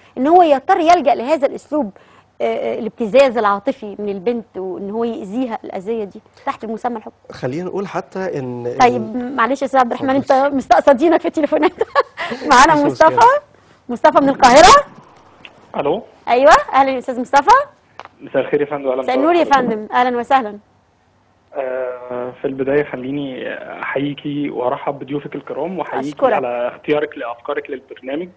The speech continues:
Speaker 1: أشكرك.
Speaker 3: أنا من الناس اللي بتتابع البرنامج من أول بدايته،
Speaker 1: ميرسي.
Speaker 3: ومن الناس اللي بعتت لحضرتك الرسائل على الإنبوكس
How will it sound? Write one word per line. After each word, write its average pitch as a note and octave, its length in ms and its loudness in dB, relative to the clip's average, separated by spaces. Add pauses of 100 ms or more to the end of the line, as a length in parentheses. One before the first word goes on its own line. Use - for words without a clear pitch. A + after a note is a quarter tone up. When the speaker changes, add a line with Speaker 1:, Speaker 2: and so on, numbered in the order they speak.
(140)
Speaker 1:
أشكرك. - 380 -14
Speaker 3:
أنا C#3 120 -6
من C3+ 340 -6
الناس B2+ 300 -6
اللي C3+ 100 -6
بتتابع C#3 240 -2
البرنامج C#3 360 -2
من B2 540 -10
أول D3 240 0
بدايته، D#3+ 600 -4 (420)
Speaker 1:
ميرسي. - 260 -16
Speaker 3:
ومن D3 280 -2
الناس D3+ 380 -2
اللي D#3 160 -2
بعتت D#3 320 -4
لحضرتك D3 640 -4
الرسائل D3 420 0
على C3 220 -2
الإنبوكس D#3 500 -6